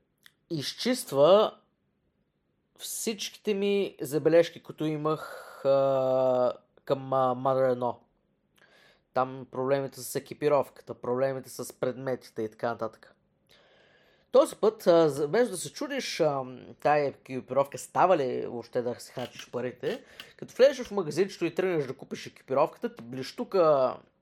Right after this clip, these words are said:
прозорчето, да, това е по-силно от това, което имаш.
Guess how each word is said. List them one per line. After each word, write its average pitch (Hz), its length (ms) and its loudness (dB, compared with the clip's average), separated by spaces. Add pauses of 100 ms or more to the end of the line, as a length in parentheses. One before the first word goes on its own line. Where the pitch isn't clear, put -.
(260)
прозорчето, 131 840 -2
да, 117 300 0
това 120 280 2
е 151 120 -4
по-силно 151 480 -2
от 131 60 -10
това, 127 160 -2
което 110 300 -10
имаш. 117 420 -18